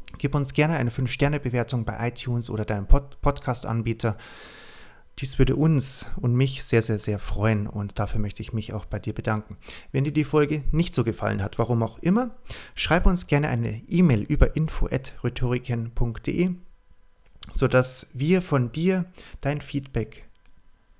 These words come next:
mitnehmen können und entsprechend auch umsetzen können. Denn nur durch dein Feedback können wir, kann ich auch besser werden.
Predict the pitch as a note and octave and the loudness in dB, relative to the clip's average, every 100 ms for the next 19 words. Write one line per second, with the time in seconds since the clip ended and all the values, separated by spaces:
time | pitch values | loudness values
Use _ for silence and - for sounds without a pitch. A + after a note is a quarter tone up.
0 | - _ - F3 F3 E3 E3 D3+ D3 C#3+ | -20 _ 0 2 4 4 4 2 2 0
1 | C3 C3+ B2 A#2+ - C3 C3 C#3 - G#2+ | -2 -2 -2 -2 -2 -4 -2 -4 -4 -2
2 | A2 - - C3 D3 B2+ - A2 - G#2 | -4 -6 -4 0 4 4 2 -6 -4 -4
3 | F#2+ F#2 - - - - A#2 A#2 C3+ D#3+ | -4 -10 -18 -20 -20 -2 0 2 4 4
4 | D3+ C3+ A2+ C#3+ D#3+ - C3+ - B2 - | 2 0 2 0 0 0 0 0 -2 -4
5 | - B2 B2 B2 A2 A#2 C3+ C3 C3 - | 0 2 2 0 -2 2 2 2 -2 -6
6 | A2 G#2+ A2 - - - - - G#2+ G2 | -4 -2 -4 -6 -16 -20 -18 -6 -4 -4
7 | - - - A2+ B2 G#2+ F#2+ - | -10 -6 -2 0 0 -2 -6 -2